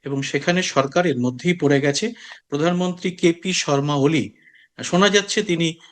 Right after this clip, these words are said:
হেলিকপ্টারে করে দেশ ছেড়ে পালিয়ে গেছেন। আহ, দেশের মধ্যে এখন কোনো সরকার নেই, একটা চূড়ান্ত,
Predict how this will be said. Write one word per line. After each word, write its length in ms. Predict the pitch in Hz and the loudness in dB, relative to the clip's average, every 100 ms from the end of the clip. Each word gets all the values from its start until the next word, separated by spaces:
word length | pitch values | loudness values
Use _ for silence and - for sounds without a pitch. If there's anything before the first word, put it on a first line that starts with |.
| _ | _
হেলিকপ্টারে 580 | 143 160 180 170 185 180 | 2 4 4 2 2 0
করে 360 | 180 180 196 214 _ _ _ | 2 0 0 -2 _ _ _
দেশ 280 | 151 156 - | 0 0 -2
ছেড়ে 160 | 151 | -4
পালিয়ে 360 | 143 127 131 151 | 0 0 2 0
গেছেন। 300 | 156 156 - - - _ _ _ _ _ | 0 -2 -4 -4 -6 _ _ _ _ _
আহ, 220 | 131 117 117 | -6 -4 0
দেশের 340 | 160 160 196 | 0 0 -2
মধ্যে 280 | 185 190 190 | -2 -2 0
এখন 320 | 175 156 180 | 0 0 -4
কোনো 200 | 170 156 | -2 -2
সরকার 500 | 147 - 120 - 147 | -2 0 0 0 0
নেই, 240 | 139 170 208 | 0 -2 -2
একটা 200 | - 123 | -4 -6
চূড়ান্ত, 600 | - 143 165 170 175 | 2 2 2 -2 -4